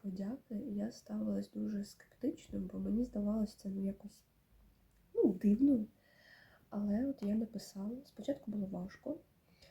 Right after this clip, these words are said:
писати за весь двадцять п'ятий рік, потім я не змогла зупинитись, і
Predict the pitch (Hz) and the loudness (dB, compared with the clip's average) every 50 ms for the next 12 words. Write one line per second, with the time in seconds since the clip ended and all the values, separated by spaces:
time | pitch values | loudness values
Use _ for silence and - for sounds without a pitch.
0 | - - - - - - - - 220 214 - 226 214 214 214 - - 208 196 190 | -20 -20 -20 -20 -20 -20 -8 -6 -6 -4 -2 -2 -2 -2 -2 -4 -4 -4 -2 0
1 | 196 190 196 202 190 196 - 190 190 190 - 208 - 202 196 208 - 202 196 202 | 0 0 0 0 -2 -2 -2 -2 -4 -4 -6 -10 -8 -8 -8 -6 -6 -4 -2 -2
2 | 202 - - - _ _ _ - - - 202 214 214 - 294 277 262 226 214 202 | -4 -4 -8 -16 _ _ _ -20 -6 -2 -2 -2 0 2 2 2 2 2 0 2
3 | 208 202 202 208 202 202 202 208 - - 196 202 214 262 285 - - 302 277 - | 2 2 2 2 2 2 0 -4 -8 -6 -2 0 0 0 0 -2 -4 -6 -6 -6
4 | - - - - - - 196 202 214 240 | -10 -16 -18 -14 -6 -2 0 2 2 2